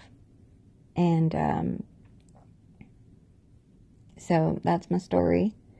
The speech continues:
And, um, Sorry I spent so much time talking t-, your ears off, but, uh, I gotta get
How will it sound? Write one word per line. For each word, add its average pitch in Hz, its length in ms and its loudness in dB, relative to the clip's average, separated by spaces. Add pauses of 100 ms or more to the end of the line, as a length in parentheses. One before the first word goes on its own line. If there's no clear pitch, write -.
(400)
And, 165 500 2
um, - 520 -4 (1080)
Sorry 175 300 0
I 180 40 0
spent - 380 -4
so 175 160 -2
much 170 320 -2
time 165 300 -2
talking 175 400 -6
t-, - 100 -20 (100)
your 180 220 -4
ears 175 380 -4
off, - 360 -4 (600)
but, 185 240 4
uh, 190 40 2
I 180 260 0
gotta 175 200 2
get 180 260 0